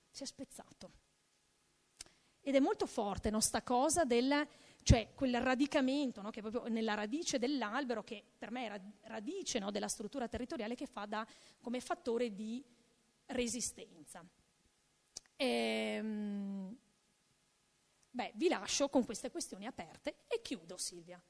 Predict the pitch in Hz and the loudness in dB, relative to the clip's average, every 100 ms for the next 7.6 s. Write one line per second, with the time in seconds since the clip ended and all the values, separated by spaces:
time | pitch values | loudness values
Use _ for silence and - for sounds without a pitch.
0 | _ 302 233 175 175 - - - - - | _ -8 -8 -10 -14 -20 -20 -20 -20 -4
1 | 381 262 202 175 - _ _ _ _ _ | 2 2 2 -8 -16 _ _ _ _ _
2 | _ _ _ _ _ _ _ _ _ _ | _ _ _ _ _ _ _ _ _ _
3 | _ - - 302 320 370 403 233 247 349 | _ 0 6 6 6 2 0 2 4 6
4 | 277 226 220 214 214 220 285 285 262 - | 4 2 0 -2 -4 -6 -10 -10 -12 -16
5 | 359 - 262 - 277 269 277 254 240 214 | -18 -8 -8 -4 -2 0 0 0 0 -4
6 | - 220 - 170 165 170 - - - - | -6 -8 -8 -10 -10 -14 -16 -20 -20 -20
7 | - 285 247 190 185 | -2 2 2 0 -4